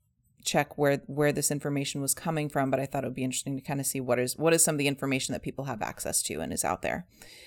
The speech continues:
Um, but what the answer to that is, "How do I know if I'm neurodivergent?"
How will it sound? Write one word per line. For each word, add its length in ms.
Um, 300
but 140
what 260
the 140
answer 240
to 140
that 180
is, 100
"How 120
do 120
I 80
know 360
if 120
I'm 160
neurodivergent?" 880